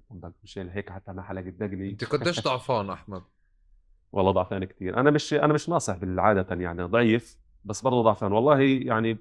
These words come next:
Speaker 1: ما بخ-، ما بخبي عليك
Speaker 2: على
Speaker 1: إنه
Speaker 2: البنطلون؟
Speaker 1: آه، شوي وسع البطن. لا، أنا م-، أنا في العادة مش ناصح. أنا ب-، بأجري مسافات يعني زي ما حكيت لك، مش ناصح. بس، آه، في كتير ناس يعني، آه، أقول لك ما في حدا ما ضعفش. استحالة تلاقي، آه، شخص ما ضعفش، فيش مجال.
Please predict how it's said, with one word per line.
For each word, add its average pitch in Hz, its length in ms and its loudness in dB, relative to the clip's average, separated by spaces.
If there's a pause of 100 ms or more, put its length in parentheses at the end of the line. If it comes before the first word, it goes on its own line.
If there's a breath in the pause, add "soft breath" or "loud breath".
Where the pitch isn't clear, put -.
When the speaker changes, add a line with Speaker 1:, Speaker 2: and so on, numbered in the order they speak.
Speaker 1:
ما 107 400 -6
بخ-، - 200 -14
ما 110 140 -4
بخبي 107 300 -6
عليك 113 260 -2
Speaker 2:
على 107 80 0
Speaker 1:
إنه 110 160 2
Speaker 2:
البنطلون؟ 139 540 0 (1400)
Speaker 1:
آه، 120 240 2
شوي 131 320 4
وسع 98 280 2
البطن. 95 300 -4
لا، 156 180 4
أنا 165 100 4
م-، 147 60 2
أنا 151 180 0
في 123 80 -6
العادة 135 340 6
مش 110 180 -2
ناصح. 95 320 -6 (120)
أنا 101 100 -4
ب-، 104 180 -2
بأجري 120 320 2
مسافات 98 480 -4
يعني 87 160 -12
زي 92 120 -12
ما 85 60 -12
حكيت - 240 -14
لك، 95 80 -8
مش 113 180 -8
ناصح. 98 220 -6
بس، 120 280 -2
آه، 120 260 0
في 170 160 -6
كتير 180 220 -4
ناس 175 280 -4
يعني، 139 380 -6
آه، 131 200 -10
أقول 165 200 -4
لك 170 120 -4
ما 196 100 0
في 190 160 -4
حدا 131 180 -4
ما 113 100 -2
ضعفش. - 480 -20 (320)
استحالة 160 380 0
تلاقي، 135 400 0 (120)
آه، 117 340 -4
شخص - 500 -4 (120)
ما 117 80 2
ضعفش، 107 300 -4
فيش 143 180 -6
مجال. 107 260 -2